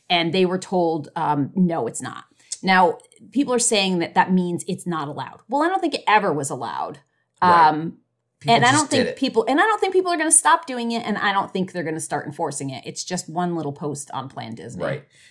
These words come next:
Speaker 2: Now, it's kind of funny that they won't allow you to hide a duck, but they'll allow you to do a fish extender
Speaker 1: That was never
Speaker 2: and
Speaker 1: allowed
Speaker 2: leave
Speaker 1: either.
Speaker 2: guests outside of, out of people, uh,
Speaker 1: No,
Speaker 2: gifts outside of
Speaker 1: that was
Speaker 2: people's
Speaker 1: never
Speaker 2: rooms.
Speaker 1: allowed either.
Speaker 2: So, you know what I think is gonna happen?
Speaker 1: What?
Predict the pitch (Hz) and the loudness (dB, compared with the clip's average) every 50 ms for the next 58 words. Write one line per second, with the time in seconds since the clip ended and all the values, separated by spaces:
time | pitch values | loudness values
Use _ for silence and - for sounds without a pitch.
0 | _ - 117 127 123 123 123 - - 180 180 180 170 - - - 123 117 107 101 | _ -8 -4 -2 -2 -2 -2 -4 -4 -4 -2 -2 -2 -4 -4 -6 -6 -6 -6 -6
1 | 98 90 90 85 - - 98 98 95 101 110 120 123 110 101 104 104 104 107 101 | -6 -8 -8 -10 -8 -8 -8 -8 -6 -6 -6 -6 -6 -8 -8 -8 -8 -10 -10 -10
2 | 101 92 95 95 - - 101 98 92 82 - - 110 95 85 - - - - - | -10 -10 -10 -10 -8 -8 -6 -6 -6 -6 -6 -6 -4 -4 -4 -6 -12 -18 -14 -12
3 | 92 87 90 85 85 90 98 101 101 104 98 98 92 95 95 92 92 82 - - | -12 -10 -10 -10 -10 -10 -10 -10 -10 -10 -10 -8 -8 -8 -6 -8 -8 -12 -12 -8
4 | - 135 135 - - - - - - 90 90 90 87 165 165 170 - - 190 185 | -6 -6 -6 -6 -6 -8 -10 -10 -8 -8 -6 -6 0 2 4 4 4 2 0 0
5 | 185 185 185 185 190 190 190 196 196 190 196 226 277 240 185 - - 92 - - | 0 0 0 0 0 0 2 2 2 2 2 0 0 0 0 0 0 -2 -2 -4
6 | - - - 90 90 - - 85 85 82 80 73 71 _ 73 82 80 76 78 76 | -4 -6 -6 -8 -8 -8 -8 -10 -10 -12 -14 -16 -16 _ -16 -14 -14 -12 -14 -14
7 | - _ _ - 95 92 - 78 76 - - 78 85 180 170 160 104 - - 90 | -16 _ _ -16 -16 -14 -14 -16 -18 -18 -14 -8 -6 -4 -4 -2 -4 -4 -6 -8
8 | - - 185 170 156 - 185 185 180 180 175 160 170 165 165 165 170 165 160 165 | -8 -8 -10 -10 0 2 2 4 4 2 0 0 0 -2 -2 -2 -2 -2 0 0
9 | 165 165 165 170 180 185 147 147 139 139 - _ - - 120 110 107 107 92 110 | 0 -2 -2 -4 -6 -6 -8 -10 -10 -14 -16 _ -8 -4 -2 -2 -2 -2 -4 -4
10 | 113 120 120 127 123 120 117 113 - 107 92 90 85 87 101 87 78 78 78 65 | -4 -2 -2 -2 -2 -4 -6 -6 -8 -10 -10 -10 -12 -12 -12 -12 -12 -14 -14 -16
11 | - - 71 - - - 147 151 139 - - | -18 -18 -20 -20 -16 -14 -12 -12 -12 -12 -14